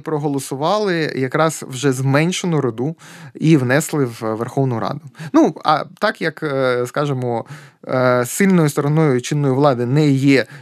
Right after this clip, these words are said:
е, ч-, вичитування будь-яких текстів, тим більше, які більше, ніж дві сторінки, а в цьому законі, якщо не помиляюсь, сто тридцять дві сторінки було, то, звичайно, ну, ніхто ж на це не звернув увагу. Внесли, назвали, е, антиолігархічним, разом з законом про олігархів внесли.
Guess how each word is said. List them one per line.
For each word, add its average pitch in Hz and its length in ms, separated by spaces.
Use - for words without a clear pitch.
е, 120 140
ч-, 143 200
вичитування 135 800
будь-яких 135 440
текстів, 131 380
тим 123 160
більше, 131 320
які 120 280
більше, 127 480
ніж 117 220
дві 120 160
сторінки, 202 460
а 113 80
в 113 60
цьому 123 200
законі, 117 340
якщо 107 200
не 113 60
помиляюсь, 110 340
сто 117 100
тридцять 120 280
дві 113 100
сторінки - 440
було, - 240
то, 294 120
звичайно, 190 420
ну, 135 220
ніхто 113 300
ж 151 120
на 117 60
це 139 140
не 127 140
звернув 104 420
увагу. - 380
Внесли, 233 480
назвали, 147 500
е, 120 340
антиолігархічним, 143 1040
разом 131 280
з - 20
законом 117 340
про 110 140
олігархів 175 500
внесли. 131 340